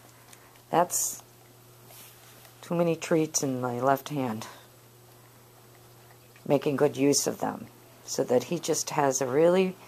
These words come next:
positive idea about what the, there's a piece right here, right here,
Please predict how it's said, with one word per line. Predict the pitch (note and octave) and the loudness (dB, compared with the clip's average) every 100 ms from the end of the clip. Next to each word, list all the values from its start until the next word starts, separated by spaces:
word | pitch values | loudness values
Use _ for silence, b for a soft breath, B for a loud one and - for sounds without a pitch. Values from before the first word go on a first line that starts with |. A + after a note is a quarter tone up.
| B B B B B B B - | B B B B B B B -10
positive | - D#3+ D#3+ E3 F3 D3+ D3+ | -4 2 4 4 4 4 4
idea | D3 C#3+ D#3 C#3 | 2 2 4 4
about | B2 B2+ C3 | 4 2 2
what | D3 C#3+ | 0 -2
the, | C#3+ - | -2 0
there's | D#3+ D#3 | 2 2
a | - | 0
piece | - E3+ - | -4 -4 0
right | D#3 | 0
here, | D3 E3 A2+ - - - - | 4 6 6 2 -12 -18 -8
right | C#3 | -8
here, | C3+ - | -6 -10